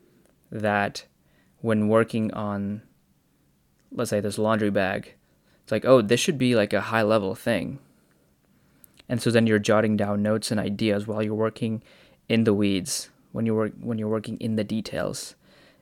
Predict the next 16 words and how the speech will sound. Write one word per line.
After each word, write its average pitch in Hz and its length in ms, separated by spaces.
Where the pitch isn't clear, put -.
And 110 120
that'll 110 180
provide 104 340
more 107 200
direction 104 580
for 104 300
when 104 180
you 107 100
go 104 220
plan, 107 640
you 117 100
know, 107 120
every 110 240
quarter, 110 400
let's - 180
say. - 380